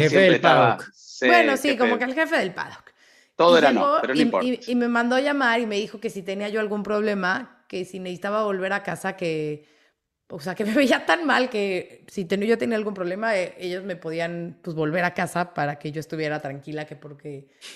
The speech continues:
Speaker 3: no estaba yo muy bien. Y yo, "No, no, no, no te preocupes, todo está bien.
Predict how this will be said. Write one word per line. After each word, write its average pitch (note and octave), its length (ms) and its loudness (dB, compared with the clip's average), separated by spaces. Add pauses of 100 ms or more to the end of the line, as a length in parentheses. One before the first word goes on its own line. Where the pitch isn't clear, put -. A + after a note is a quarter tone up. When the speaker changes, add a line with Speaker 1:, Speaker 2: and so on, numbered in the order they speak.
(120)
Speaker 3:
no F3+ 120 -8
estaba F#3+ 280 -8
yo F3 160 -2
muy E3 140 -4
bien. D#3+ 220 -6
Y G3+ 80 -6
yo, A#3+ 140 0
"No, C#4+ 240 -2
no, C#4 160 -8
no, C4+ 160 -8
no C4 140 -10
te C#4 120 -18
preocupes, A#3 500 -14
todo - 180 -8
está F3+ 240 -8
bien. C#3+ 260 -14